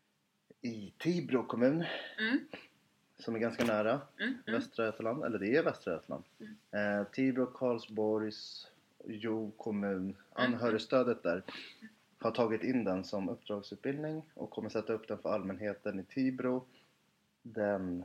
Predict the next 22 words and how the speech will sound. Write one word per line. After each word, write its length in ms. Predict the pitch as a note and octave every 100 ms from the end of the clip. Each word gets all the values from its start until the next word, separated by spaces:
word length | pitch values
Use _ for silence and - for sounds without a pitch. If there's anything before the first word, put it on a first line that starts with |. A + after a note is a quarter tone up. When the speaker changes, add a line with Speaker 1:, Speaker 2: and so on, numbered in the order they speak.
| -
Speaker 1:
när 340 | A#2 G#2 G2+ - -
fasiken 480 | G#2 - - G2
var 120 | F#2+ G2
det? 160 | G2+
Nittonde 520 | - C3+ C3+ A2 G#2 A#2
mars. 360 | B2 - - -
Speaker 2:
Okej. 360 | A#3 E4+ - - -
Mm. 140 | C#4 - - - _ _ _ _ _ _ G#2+ G#2+ G2+ G2 F#2+ F#2+ F#2
Speaker 1:
Eh, 20 | F#2+
och 160 | - G#2+
sen 320 | A2+ G#2 G2+
så 600 | - - G#2 G2+ G2 F#2+ - _ _ _
kommer 380 | - G#2+ G#2 G#2
den 380 | G2+ F#2+ F#2+ - _ _ _ _ _ _ _ _ _ _ _ _ _ _ _ _ _ _ _
gå 340 | A#2 A2+ G2+ G#2
i 60 |
höst 440 | G#2 A#2 G#2+ - -
också 240 | - -
som 200 | G#2 G#2+
några 140 | G#2 -
uppdragsutbildningar. 1040 | - G2+ G2 - - F#2+ G2 G2 F#2+ G2+ - _ _ _ _ _ _
Och 540 | A#2 A2+ - _ -